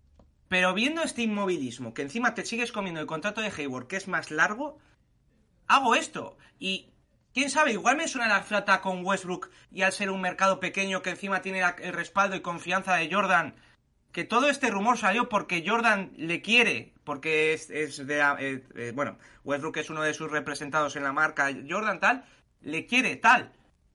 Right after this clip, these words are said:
Igual te sonaba la flauta, agita un poquito la coctelera, pero no este inmovilismo.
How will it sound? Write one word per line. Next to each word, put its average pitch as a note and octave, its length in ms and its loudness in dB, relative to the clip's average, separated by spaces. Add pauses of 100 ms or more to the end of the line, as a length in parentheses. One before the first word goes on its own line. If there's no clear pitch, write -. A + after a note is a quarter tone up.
(720)
Igual E3 300 2
te F4+ 120 -2
sonaba D#3 340 -4
la G#2 120 -8
flauta, D#3 600 -2
agita A3+ 400 -4
un E4 100 -2
poquito C#3+ 300 -6
la B2 140 -4
coctelera, C#3 600 -6
pero G#2 200 -10
no F3 120 -6
este C4 200 -4
inmovilismo. D3 640 -8